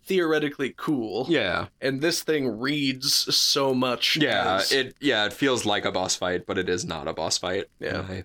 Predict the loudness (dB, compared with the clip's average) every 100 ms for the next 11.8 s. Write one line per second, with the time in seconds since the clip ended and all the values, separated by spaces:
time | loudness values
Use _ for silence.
0 | _ -10 -6 -4 -2 -2 0 -2 -4 -8
1 | -10 _ -6 -4 -4 -4 -4 -2 -2 -2
2 | -2 -2 -2 -4 -4 -6 -4 -4 -4 -10
3 | _ _ _ _ -2 0 0 0 0 -2
4 | -2 -2 -2 -2 -2 0 0 0 0 -2
5 | -4 -6 -6 -6 -4 -6 -6 -10 _ _
6 | _ -14 -12 -16 _ -12 -6 -4 -2 -2
7 | -2 -2 -2 0 -2 -2 -2 -4 -6 -8
8 | -6 -4 -4 -4 -8 _ _ _ -8 -8
9 | -4 -6 -8 _ _ -8 -6 -6 _ _
10 | _ _ _ _ -8 -6 -8 _ _ _
11 | _ _ -2 2 2 2 0